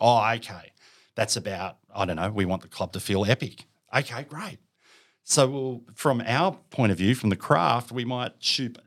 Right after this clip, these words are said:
up and under so everyone looks huge and, you know, we put everyone in slow-mo and all those sorts of things because we're associating epic to all those techniques where we know we can make people feel bigger and bolder and, you know,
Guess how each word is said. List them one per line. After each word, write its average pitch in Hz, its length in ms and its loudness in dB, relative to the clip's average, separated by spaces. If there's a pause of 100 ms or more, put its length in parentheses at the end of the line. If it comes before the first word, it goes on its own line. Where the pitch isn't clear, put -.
(100)
up 127 180 -6
and 123 80 -6
under 120 360 -6
so 123 160 -6
everyone 120 260 -4
looks 127 200 -8
huge 151 580 -4
and, 98 340 -2
you 131 140 0
know, 117 240 6
we 131 100 2
put 135 240 -2
everyone 127 300 2
in 117 100 2
slow-mo 135 760 2
and 104 120 -4
all 127 220 2
those 147 160 -2
sorts 139 200 -4
of 107 60 -18
things 101 220 -6
because - 280 -6 (400)
we're 120 280 2
associating 104 1120 -2
epic 120 460 -2 (380)
to 123 120 2
all 113 160 6
those 104 240 0
techniques 107 640 0
where 101 200 4
we 101 220 0
know 98 300 2
we 98 120 -2
can 95 160 -8
make 95 240 -4
people 98 280 -6
feel 101 260 0
bigger 95 640 -4
and 90 300 -8 (260)
bolder 113 640 -2
and, 82 200 -10 (500)
you 117 100 -6
know, 107 220 0